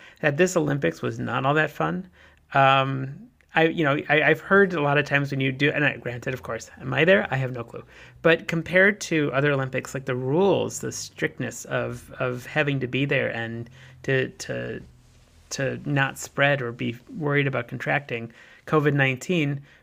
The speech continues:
really just throws a wrench into everything. So, um, as I said, also five two eight zero has a great,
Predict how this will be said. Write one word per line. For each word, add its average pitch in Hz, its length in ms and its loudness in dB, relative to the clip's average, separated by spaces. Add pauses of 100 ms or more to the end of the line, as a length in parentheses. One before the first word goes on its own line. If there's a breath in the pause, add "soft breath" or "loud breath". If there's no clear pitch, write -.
really 202 240 4
just 143 400 0
throws 160 300 2
a 139 80 0
wrench 127 260 0
into 123 160 -6
everything. 123 340 -8
So, 139 300 4 (1000 loud breath)
um, 160 160 2
as 180 80 6
I 180 80 8
said, 175 260 2
also 165 600 4
five 147 280 -2
two 151 140 0
eight 131 180 2
zero 127 240 2
has 123 180 -4
a 123 60 -4
great, 127 640 -2